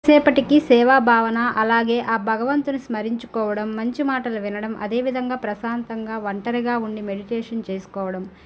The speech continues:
ఎక్కువ శాతం మీకు peace of mind అనేది ఉంటుంది. అక్కడే అర్థమైపోతుంది కదా. ఎలా అంటే మానవుడు ఎప్పుడు చూసినా డబ్బు మీద ఆశ, అలాగే దురాలోచనలు కలుగుతూ ఉంటాయి. అంటే మనిషి ఎక్కువగా నేను ఇది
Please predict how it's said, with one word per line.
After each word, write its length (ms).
ఎక్కువ 280
శాతం 420
మీకు 400
peace 280
of 80
mind 240
అనేది 300
ఉంటుంది. 480
అక్కడే 340
అర్థమైపోతుంది 920
కదా. 200
ఎలా 300
అంటే 440
మానవుడు 480
ఎప్పుడు 260
చూసినా 440
డబ్బు 320
మీద 280
ఆశ, 400
అలాగే 380
దురాలోచనలు 680
కలుగుతూ 420
ఉంటాయి. 400
అంటే 300
మనిషి 380
ఎక్కువగా 480
నేను 280
ఇది 140